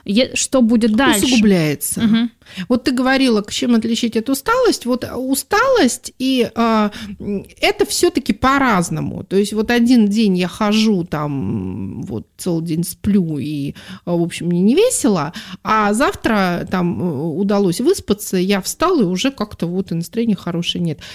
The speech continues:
Speaker 2: Вот, э, в пострадовой депрессии, депрессивное состояние, оно вот, вот так фоном.
Speaker 1: Мгм.
Speaker 2: То есть, а, и, а,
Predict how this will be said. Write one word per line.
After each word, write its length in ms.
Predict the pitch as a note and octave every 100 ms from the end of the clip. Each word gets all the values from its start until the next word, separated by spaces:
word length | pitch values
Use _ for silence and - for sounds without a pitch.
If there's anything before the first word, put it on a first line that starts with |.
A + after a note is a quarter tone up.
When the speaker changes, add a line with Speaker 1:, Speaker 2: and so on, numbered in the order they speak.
| - -
Speaker 2:
Вот, 240 | C4+ D#4+ -
э, 120 | B3
в 460 | A3 A#3 C4 C4 B3+
пострадовой 460 | D4 - C4 C#4
депрессии, 360 | C#4 G#4 B4+ -
депрессивное 420 | A3+ B3 - A#3
состояние, 460 | A3 - A3 G3+ F#3+
оно 240 | A3 D4 G#4
вот, 180 | D#4
вот 140 | B3 B3
так 180 | D4+ -
фоном. 720 | - C4 A#3 E3+ A2 - - -
Speaker 1:
Мгм. 320 | A3 A#3 A#3 - _
Speaker 2:
То 160 | A#3+ A3
есть, 420 | F#3+ F3 - -
а, 360 | - F#3+ G3 F#3 -
и, 380 | A3+ A#3 A3+ G3+ G#3 A3 -
а, 220 | A3+ A3